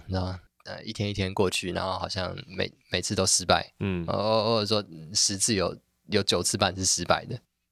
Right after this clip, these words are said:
Speaker 1: 就是这样的一个真理，耶稣基督是我们的救主，是我们的王，我们应该顺服在他的，顺服在他的权柄之下。你，你，你有什么建议可以，或者说你，你什么想法，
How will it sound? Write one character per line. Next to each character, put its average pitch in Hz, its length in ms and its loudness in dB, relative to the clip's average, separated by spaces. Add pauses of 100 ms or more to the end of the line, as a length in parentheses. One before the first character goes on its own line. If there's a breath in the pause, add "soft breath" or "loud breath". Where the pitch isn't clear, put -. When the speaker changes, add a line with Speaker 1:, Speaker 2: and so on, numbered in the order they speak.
(160)
Speaker 1:
就 185 140 6
是 170 80 2
这 202 160 6
样 190 120 10
的 131 80 6
一 123 60 6
个 110 120 8
真 110 260 6
理， 104 220 2
耶 110 140 8
稣 110 160 2
基 104 140 2
督 101 120 2
是 107 200 2 (220)
我 80 80 2
们 85 100 -2
的 90 100 0
救 104 260 6
主， - 180 -4
是 110 140 2
我 92 60 2
们 90 80 -4
的 90 100 0
王， 90 280 2
我 92 60 -8
们 92 140 -8
应 98 80 -10
该 98 120 -2
顺 123 340 4
服 92 180 -2
在 95 180 2
他 92 200 0
的， 50 280 0 (480)
顺 151 160 4
服 120 80 4
在 113 140 4
他 104 140 4
的 98 120 2
权 95 180 2
柄 92 140 4
之 90 100 0
下。 87 240 2 (280 loud breath)
你， 127 100 6
你， 127 220 4
你 127 140 4
有 143 120 8
什 120 100 2
么 92 240 2 (460)
建 107 200 4
议 98 160 2
可 95 140 0
以， 92 160 0 (540 soft breath)
或 113 100 0
者 107 120 -2
说 104 100 -4
你， 120 80 -2
你 117 140 -4
什 101 100 -4
么 95 80 -6
想 95 240 -2
法， 104 240 0